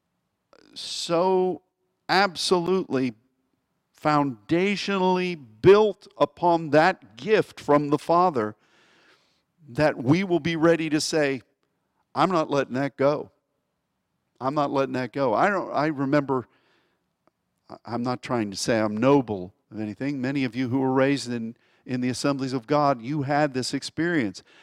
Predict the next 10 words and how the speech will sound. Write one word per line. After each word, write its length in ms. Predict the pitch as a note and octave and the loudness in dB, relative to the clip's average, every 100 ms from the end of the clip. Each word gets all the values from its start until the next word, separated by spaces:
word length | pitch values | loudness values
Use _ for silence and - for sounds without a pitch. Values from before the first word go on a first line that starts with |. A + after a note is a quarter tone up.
| - - | -20 -10
I 80 | B2 | -4
remember 500 | C#3 D3+ C#3+ C3+ - _ _ _ _ | -2 0 2 0 -2 _ _ _ _
there 200 | B2+ D3 | -4 -2
was 140 | C3+ C3 | 0 0
only 220 | D#3+ B2+ | 0 0
one 280 | A#2 D#3+ G3 | 2 2 2
Assembly 420 | - F#3 E3+ D#3+ | -2 -4 0 -2
of 100 | C3 | 0
God 400 | D#3 D3 C#3+ A#2+ | 2 4 2 0
i-, 80 | C#3 | -12